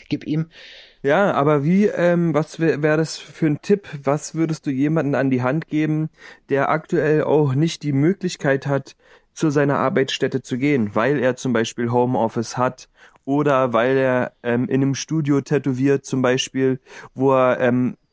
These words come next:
Speaker 2: halt auch nur einen Platz gemietet hat oder sowas und die haben halt zu, er kommt selbst nicht rein oder soll halt nicht im Shop abhängen oder, äh,
Speaker 1: Na,
Speaker 2: sowas,
Speaker 1: also
Speaker 2: was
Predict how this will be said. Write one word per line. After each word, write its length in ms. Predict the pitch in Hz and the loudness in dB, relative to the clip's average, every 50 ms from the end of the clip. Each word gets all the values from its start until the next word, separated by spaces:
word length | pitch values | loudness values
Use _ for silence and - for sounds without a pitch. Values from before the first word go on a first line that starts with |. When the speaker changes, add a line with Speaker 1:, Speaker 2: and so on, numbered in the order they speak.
| 147 135 135 - - | -18 -16 -16 -14 -10
Speaker 2:
halt 260 | 127 - - - - | -6 -6 -6 -2 -2
auch 180 | 135 139 139 143 | 0 0 0 2
nur 120 | 156 139 | 2 0
einen 100 | 127 120 | 0 0
Platz 360 | - 156 156 160 - - - | 0 0 0 0 -2 -4 -8
gemietet 400 | - 165 143 139 127 131 127 - | -4 -2 0 0 0 0 -2 -2
hat 180 | 131 123 123 - | -2 -2 -2 -2
oder 160 | 120 117 113 113 | 0 0 0 0
sowas 400 | 120 123 123 135 139 139 - - - - - _ - | 0 0 0 0 0 -2 -6 -10 -16 -20 -18 _ -6
und 100 | 131 123 | -2 0
die 80 | 127 | 0
haben 140 | 127 127 131 | 0 0 0
halt 160 | 127 127 123 | 0 0 -2
zu, 180 | - - 175 175 | -2 0 0 2
er 140 | 151 127 131 | 2 2 0
kommt 260 | - 143 139 139 - | 0 0 -2 -2 0
selbst 320 | - 127 131 135 - - - | 0 2 2 2 0 -4 -6
nicht 180 | 135 - - 120 | -6 -4 -2 0
rein 320 | 120 127 135 147 156 147 | 0 0 2 0 0 0
oder 320 | - 120 123 127 127 127 - - - _ _ | 0 2 2 2 0 0 -4 -10 -20 _ _
soll 260 | - 127 131 139 147 | -2 0 2 2 4
halt 160 | 147 143 135 | 2 2 0
nicht 180 | 135 139 131 - | 0 -2 -2 -2
im 80 | 127 123 | -2 -2
Shop 280 | - - 156 151 - - | -2 -2 -2 -2 0 0
abhängen 560 | 127 135 - 139 131 127 127 131 131 127 117 | -2 -2 0 0 0 0 0 0 -2 -2 0
oder, 400 | 101 110 110 110 110 107 - - - _ - | 0 2 2 2 2 0 -2 -4 -10 _ -10
äh, 560 | 113 117 101 - - - 113 - - 107 95 110 | -10 -8 -8 -6 -6 -6 -4 -4 -4 -4 -2 0
Speaker 1:
Na, 200 | 127 127 123 - - - - - | 0 0 -2 -4 -10 -16 -10 -4
Speaker 2:
sowas, 240 | - 135 135 131 | 0 0 0 2
Speaker 1:
also 180 | 139 139 131 135 | 0 0 0 2
Speaker 2:
was 280 | 135 - 151 - - | 2 2 0 -2 -4